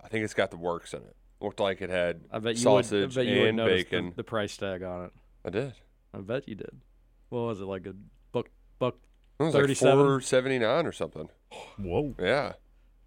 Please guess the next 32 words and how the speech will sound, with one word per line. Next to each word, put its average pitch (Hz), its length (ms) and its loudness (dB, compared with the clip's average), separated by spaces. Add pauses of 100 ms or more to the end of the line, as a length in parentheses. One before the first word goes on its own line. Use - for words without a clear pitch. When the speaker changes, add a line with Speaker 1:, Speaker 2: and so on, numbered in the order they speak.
(160)
Speaker 1:
Five 139 320 4
dollars 101 400 4
instead 117 200 0
of 113 80 0
four. 123 360 4
I 87 40 4
was 95 160 0
like, 85 220 0
"Wait, 95 280 -2
what?" 143 260 -12 (440)
Speaker 2:
No 95 140 -10
college 117 400 -6
for 110 100 -18
Dookie. 98 360 -10 (140)
Speaker 1:
Nope. 110 280 0 (600)
Speaker 2:
Did 139 120 -6
you 120 60 -6
get 131 140 2
it? 214 140 -4 (140)
Speaker 1:
No, 90 120 -2
I 80 120 -14
didn't. - 260 -20 (120)
I 95 40 -10
just, - 260 -12
'cause 92 160 -6
I 92 60 -2
knew 98 180 0
I 92 100 2
liked 90 180 -2
the - 60 -20
bacon 110 300 -2
one. 85 240 -8